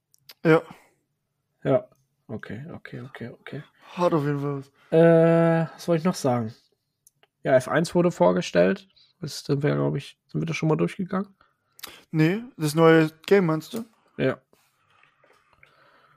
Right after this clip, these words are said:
Speaker 2: Kommt am ersten Juli raus, zumindestens die, äh, Collectors Edition oder die, die, na, halt die gro-, gehobene Edition da.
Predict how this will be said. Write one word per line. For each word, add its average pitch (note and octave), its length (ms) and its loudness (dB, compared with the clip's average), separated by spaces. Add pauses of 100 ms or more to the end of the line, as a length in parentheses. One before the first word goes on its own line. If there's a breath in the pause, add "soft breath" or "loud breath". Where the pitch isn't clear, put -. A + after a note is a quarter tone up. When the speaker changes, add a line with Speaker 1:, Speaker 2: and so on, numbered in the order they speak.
(160)
Speaker 2:
Kommt C#3+ 240 2
am D3+ 120 2
ersten D3+ 340 -4
Juli D#3 320 0
raus, F#3 280 -4
zumindestens D3 640 -4
die, C#3 320 0
äh, C#3 80 -4
Collectors E3 640 -4
Edition G3 440 -2
oder E3+ 200 -8
die, C#3+ 420 -8 (1900)
die, C3 540 2 (460 loud breath)
na, C#3 160 -2
halt B2+ 200 -4
die B2 80 -8
gro-, C3 380 -2 (140)
gehobene C#3+ 400 6
Edition C#3 420 2
da. C3+ 300 -2